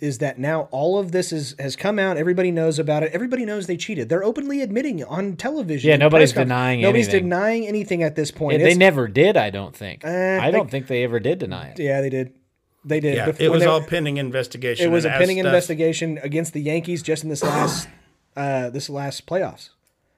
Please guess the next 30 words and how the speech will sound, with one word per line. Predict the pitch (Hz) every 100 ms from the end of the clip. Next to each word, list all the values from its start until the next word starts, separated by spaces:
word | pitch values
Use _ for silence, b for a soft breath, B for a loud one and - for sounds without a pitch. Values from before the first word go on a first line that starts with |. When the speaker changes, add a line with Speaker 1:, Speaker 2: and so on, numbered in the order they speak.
| _ -
Speaker 1:
The, | 143
the | 135 139 127 110
Yankees | 127 175 175 139
were | 135
calling | 127 160 151
them | 147 139
out | 165 139
and | 113
saying | 143 131
that | 120
they | 131
were | 123
cheating. | - 190 110 95 - _ _ _
Speaker 3:
Hmm. | 123 110 -
Speaker 1:
And | 110 147 147
Speaker 2:
Okay. | 107 104
Speaker 1:
remember, | 151 156 165 160 143
uh, |
if | 147 139 135
you | 143
Speaker 3:
Mike | 147 165
Speaker 1:
remember | 147 160
that, | 135
Speaker 3:
Fiers. | 113 120 - - _ _
Speaker 1:
uh, | 147 127
Mike | 151 175
Fier-, | 175 170
Mike | 143 151 143
Speaker 2:
Yeah. | 120
Speaker 1:
Fi-, | 151